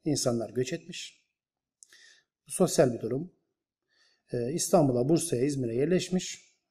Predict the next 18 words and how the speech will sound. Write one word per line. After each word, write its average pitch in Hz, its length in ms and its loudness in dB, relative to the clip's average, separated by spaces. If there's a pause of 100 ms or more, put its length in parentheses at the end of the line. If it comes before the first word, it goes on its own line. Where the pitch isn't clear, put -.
(100)
ve 185 220 4
burada 165 540 4
şehrin 202 440 8
nüfusu - 320 4
artmış. - 600 0 (1040)
Ee, 143 280 -4
bu 208 80 0
tür 170 140 4
konular, 135 360 2
e, 147 360 -4 (180)
sosyal 170 520 4
durum 123 280 0 (160)
başlığı 147 260 6
altında 127 500 0 (220)
rahatlıkla 143 500 4
toplanabilir. 165 680 0 (300)
Bu 180 100 -6
konu 143 360 -4